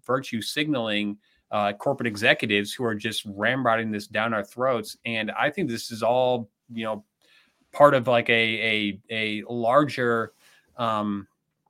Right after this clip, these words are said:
strategy that we talked about, you know, earlier with just trying to, uh, you know, rewrite, you know, normalcy. And, you know, like, back in the old days, beer companies made beer.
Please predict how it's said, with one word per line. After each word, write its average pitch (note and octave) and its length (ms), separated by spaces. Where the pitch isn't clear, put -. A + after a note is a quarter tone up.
strategy C3 720
that A#2 200
we A#2 100
talked A#2 300
about, A#2 400
you A#2 100
know, A2+ 120
earlier C3 460
with G#2 360
just C3 220
trying C#3+ 340
to, B2+ 480
uh, A#2 380
you C3 100
know, B2+ 120
rewrite, B2+ 920
you B2+ 100
know, A2+ 360
normalcy. B2 880
And, A#2+ 360
you A#2 80
know, A2+ 180
like, B2 280
back C3 340
in C#3 140
the C3 100
old F3 220
days, B2+ 300
beer B2+ 320
companies F#3 420
made D3+ 240
beer. C3 340